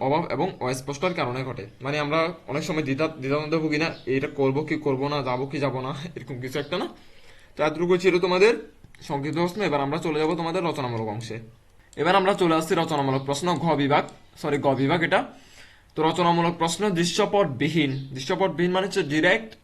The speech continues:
প্রশ্ন, কোনো উদ্দীপক দেওয়া হবে না, পাঁচটা প্রশ্ন করবে তোমাকে, সেখান থেকে তোমরা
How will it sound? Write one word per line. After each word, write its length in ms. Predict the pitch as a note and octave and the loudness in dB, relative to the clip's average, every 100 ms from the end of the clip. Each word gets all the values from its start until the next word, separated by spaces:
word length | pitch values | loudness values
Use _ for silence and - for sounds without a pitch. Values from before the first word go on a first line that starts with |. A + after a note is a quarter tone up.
| - - | -20 -6
প্রশ্ন, 340 | D3+ D#3+ F#3+ | -2 -2 -2
কোনো 240 | G3+ E3+ F3+ | -2 2 2
উদ্দীপক 460 | E3+ C#3+ D3+ E3 | 2 0 -2 -2
দেওয়া 160 | D#3+ D#3 | 0 0
হবে 120 | F3 | 0
না, 100 | G#3 | 0
পাঁচটা 380 | - D3 - F3+ | 0 -2 -2 -6
প্রশ্ন 380 | F3+ E3 E3+ F3 | -4 -4 -4 -2
করবে 240 | F3+ F3+ | 0 0
তোমাকে, 460 | G3 E3 F3+ F#3+ C4 - - | 0 0 0 0 -4 -4 -16
সেখান 300 | - E3+ D#3+ | -4 -2 0
থেকে 140 | F3 F3+ | 0 0
তোমরা 220 | F3+ F3+ | 0 0